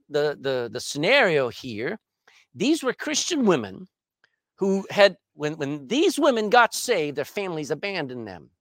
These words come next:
The families had taken care of them, but now that they were Christian, now they were following Christ, their families who were Jews, who were Jewish, says, "We have nothing more to do with you," and they abandoned their mother. Their, their husband's dead, so he can't take care of her.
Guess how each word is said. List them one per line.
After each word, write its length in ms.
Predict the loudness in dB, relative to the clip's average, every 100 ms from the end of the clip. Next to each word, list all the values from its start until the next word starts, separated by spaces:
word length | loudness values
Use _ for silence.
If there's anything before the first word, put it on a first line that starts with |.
| _ _ _ _ _
The 100 | -6
families 400 | -2 0 0 -2
had 220 | 0 0
taken 260 | 0 -2 -4
care 240 | -2 0
of 80 | 0
them, 140 | -2 -8
but 120 | -6
now 200 | -2 -2
that 160 | -2
they 160 | -4 -2
were 160 | -2 -4
Christian, 460 | -8 -6 -6 -8 -8
now 140 | -4
they 80 | -4
were 80 | -4
following 340 | -2 0 -2
Christ, 400 | -2 0 0 -2 _ _ _
their 100 | -6
families 420 | 0 2 2 0
who 100 | -2
were 100 | -2
Jews, 640 | 0 6 6 6 0 -4 -6
who 80 | -6
were 80 |
Jewish, 460 | -2 2 2 2 -2
says, 320 | -4 -6 -6
"We 80 | -6
have 100 | -6
nothing 320 | -4 -4 -4
more 140 | -4 -4
to 100 | -4
do 140 | -6
with 120 | -4
you," 140 | -6 -8 _ -12
and 80 | -4
they 100 | -4
abandoned 720 | -4 -6 -2 2 2 0 -2
their 120 | -2
mother. 320 | -2 -4 -8 _ _ _ _ _ _ _ _ _ _ _ _ _ -20 _
Their, 200 | 2 2
their 180 | 4 6
husband's 420 | 6 6 2 -4
dead, 400 | 6 8 8 6
so 120 | 2
he 100 | 0 0
can't 200 | -2 2
take 220 | 4 4
care 260 | 0 -2 -2
of 100 | 0
her. 260 | 0 0